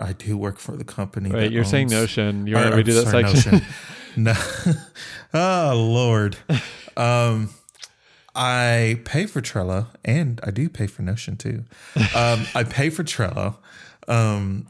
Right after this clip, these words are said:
Speaker 1: uh, c-, uh, I use it primarily for my business and community management with Austin Podcasters.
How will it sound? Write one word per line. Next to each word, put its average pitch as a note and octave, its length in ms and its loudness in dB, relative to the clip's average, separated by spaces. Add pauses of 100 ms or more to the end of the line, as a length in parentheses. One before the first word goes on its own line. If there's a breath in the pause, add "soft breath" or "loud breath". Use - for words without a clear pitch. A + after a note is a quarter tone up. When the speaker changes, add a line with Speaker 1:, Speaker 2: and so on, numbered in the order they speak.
(120)
Speaker 1:
uh, G#2 360 -4 (140)
c-, - 140 -12
uh, - 220 -10 (100)
I C3+ 80 -2
use A#2 340 2
it A#2 100 -4
primarily G2+ 480 -2
for F#2+ 180 -6
my F#2 160 -4
business F#2+ 500 -6
and G2 180 -8
community F2+ 380 -8
management E2+ 640 -12
with - 260 -10
Austin - 320 -10
Podcasters. - 840 -12